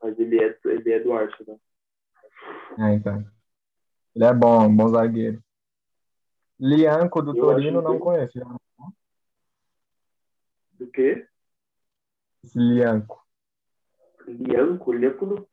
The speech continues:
Speaker 1: cara, que, que escalação que você tá vendo?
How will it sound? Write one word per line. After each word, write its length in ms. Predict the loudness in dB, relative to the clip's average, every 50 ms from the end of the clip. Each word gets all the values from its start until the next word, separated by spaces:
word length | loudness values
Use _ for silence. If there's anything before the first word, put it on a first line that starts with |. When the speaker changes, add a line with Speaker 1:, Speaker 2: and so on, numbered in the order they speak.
| _ _ -6
Speaker 1:
cara, 220 | -4 -4 -4 -4
que, 360 | -8 _ -10 -8 -8 -8 -10 _
que 100 | -16 -16
escalação 500 | -16 -10 -8 -6 -4 -4 -4 -4 -6 -6
que 80 | -8 -10
você 80 | -8
tá 160 | -4 -2 -2 0
vendo? 440 | 0 0 -2 -2 -4 -8 -12 -12